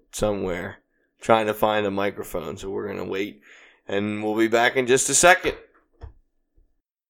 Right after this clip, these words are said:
Uh, so we watched season two, episode nine tonight. We missed you. We,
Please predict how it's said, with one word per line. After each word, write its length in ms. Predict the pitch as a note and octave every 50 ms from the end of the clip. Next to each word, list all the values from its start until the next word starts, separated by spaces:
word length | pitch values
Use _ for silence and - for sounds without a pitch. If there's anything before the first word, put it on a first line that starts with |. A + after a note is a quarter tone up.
| _ _ _ _ _ _ _ _ -
Uh, 540 | - B2+ C3 C3 C3 C3 C3 C3 C3 C3+
so 220 | C3 - D#3+ D3+ C#3+
we 80 | D3
watched 320 | D3 D3 D3 D3+ F3 E3 -
season 500 | - - D3+ E3 E3 D3+ D3 C#3+ C3+ C3
two, 240 | - E3 E3 D#3 C#3
episode 540 | C#3+ C#3+ D3+ C#3+ - - C#3+ C#3 B2+ A2+
nine 260 | A#2 B2+ B2+ C3+ C#3 C#3
tonight. 280 | - C3 A#2 A2+ A2 G#2
We 140 | G#2+ A#2 A#2
missed 400 | A2+ A#2+ C#3 D3 - - - -
you. 220 | B2 G#2+ G2 G2 G2
We, 340 | G2 G#2+ A2+ A#2 A2 -